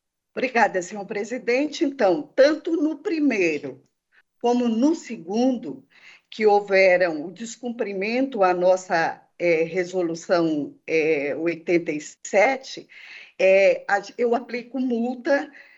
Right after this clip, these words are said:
de cinco mil oitocentos e sessenta, tanto no primeiro como no segundo, e o segundo foi mais de sessenta dias, é, de atraso.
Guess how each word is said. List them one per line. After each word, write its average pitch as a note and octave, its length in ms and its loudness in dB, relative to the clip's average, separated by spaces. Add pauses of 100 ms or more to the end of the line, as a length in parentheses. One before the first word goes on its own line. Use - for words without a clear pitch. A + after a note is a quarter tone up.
(100)
de G#3+ 220 -6
cinco C#4 480 -4
mil A3+ 320 -2
oitocentos A3+ 1120 0
e A3 100 -4
sessenta, G#3 880 -2 (400)
tanto G3 340 -2
no F#3+ 120 -4
primeiro F#3 480 0
como F3+ 320 -2
no F3+ 160 -2
segundo, A#3+ 640 -2
e G#3+ 80 -6
o G3+ 180 -8
segundo G3 540 -6
foi F3 180 -2
mais G#3+ 320 2
de E3+ 360 -8
sessenta F3 720 -2
dias, A3+ 520 -4 (600)
é, D#3+ 360 4
de E3+ 180 -6
atraso. A#3 680 2